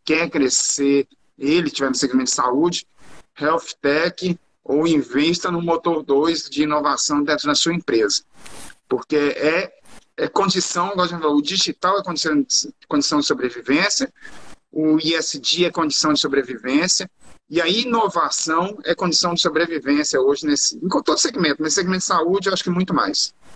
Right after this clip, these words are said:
Hoje você não precisa nem sair pra fazer uma consulta, faz a telemedicina, né?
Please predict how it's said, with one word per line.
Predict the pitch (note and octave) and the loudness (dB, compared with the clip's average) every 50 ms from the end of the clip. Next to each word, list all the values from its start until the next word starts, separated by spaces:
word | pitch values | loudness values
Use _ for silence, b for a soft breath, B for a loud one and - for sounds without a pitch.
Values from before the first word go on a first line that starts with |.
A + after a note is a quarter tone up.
| - _ - | -20 _ -2
Hoje | - G3+ - | 0 0 2
você | A#3 G3+ F#3+ | 0 0 0
não | F#3 F#3 | 2 2
precisa | F3+ - F#3+ F3+ F#3 F#3 | 2 0 0 0 0 2
nem | F#3 G3 G3+ | 2 0 0
sair | G3+ - G#3 F3 D#3 D#3+ E3 | -2 -2 0 0 2 0 0
pra | - E3+ D#3+ | -2 -4 -4
fazer | - E3+ D3 D#3 | -2 -2 -2 0
uma | D3+ D#3 D3+ | -2 -2 -2
consulta, | - E3+ E3 D3+ - - G3 D4 - - - - _ _ - | -2 0 0 0 2 2 2 0 0 -4 -8 -20 _ _ -10
faz | - D3 C#3 C#3 D3+ | -4 -2 -2 0 0
a | D3 | -2
telemedicina, | - D#3 C#3+ C#3 C3+ C3+ C#3 C#3 - - - D#3+ F3 G3 F#3 E3+ D#3+ | 0 0 0 0 0 0 0 0 0 -2 -2 -4 -4 -4 -4 -2 -2
né? | F3+ - | -2 -4